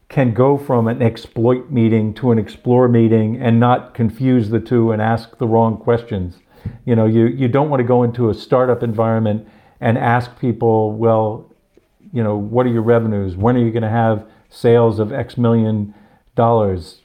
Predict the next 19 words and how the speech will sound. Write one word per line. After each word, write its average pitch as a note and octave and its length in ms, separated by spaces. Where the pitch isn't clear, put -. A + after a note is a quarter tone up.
What's B2 380
your B2 100
cost A#2 280
structure? A2+ 340
What A2 160
are C3 40
you A#2+ 80
doing A#2 220
to G#2+ 80
cut - 180
the A#2 60
cost B2+ 300
out A#2 100
of G2+ 80
it?" A2+ 100
You're C3+ 120
trying D#3 320
to C3+ 80
learn A#2 640